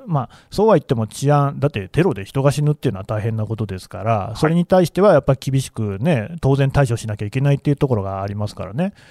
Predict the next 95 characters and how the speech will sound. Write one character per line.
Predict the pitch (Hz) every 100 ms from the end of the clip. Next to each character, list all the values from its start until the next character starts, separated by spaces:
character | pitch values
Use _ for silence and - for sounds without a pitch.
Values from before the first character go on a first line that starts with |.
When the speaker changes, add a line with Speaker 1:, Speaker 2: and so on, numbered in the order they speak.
| - - _
Speaker 1:
マ | 196
ク | 254
ロ | 311
ン |
さ | 202 143
ん |
っ | 127
て | 131
い |
う |
の | 113
は、 | 117 131 117 107
あ | - 120
の、 | 117
Speaker 2:
え | 113
Speaker 1:
結 | 220 226
構 | 139
そ | 123 156
う | 151
い |
う | 151
そ | 147
の、 | 139 135 131 127 123 127 -
ま | - 127
あ、 |
な | 107 131
ん |
と | 151
い | 98
う |
ん | 90
で | 92
す |
か、 | - 92 - - _
イ | 120
ス | 151
ラ | 147
ム | 156
過 | 151
激 | 165 -
派 | 175
に | 180
対 | - 202 190
し |
て | - 175
は、 | 196 120 - -
こ | 120 110
う、 |
き | -
っ |
ち | - 214
り | 123
と | 110 101 98
対 | 139 156
抗 | 185
し | 170
て | -
い | 185
く | 185
よ |
っ | 180
て |
い | 143
う、 |
そ | 190
う |
い |
う | 190
政 | 190
策 | 175 165
な |
ん | 123
で |
す | -
か？ | 135 - _ _ _ - - - -
Speaker 2:
そ | - 226
う |
で | 135
す | 151
ね。 | 143 -
あ | 160
の、 | 151 151 147
昨 | 143 151 - 175
年 | 170 170
の | 160 165
秋 | - 175
に | 127
で | 95
す | - -
ね、 | 107 98
Speaker 1:
う |
ん。 | 135 120
Speaker 2:
あ | 95
の、 | 120 113 107 107 107 104 - - - - - - - -
お、 | 117 110 110 110 110 110 104 104 101 -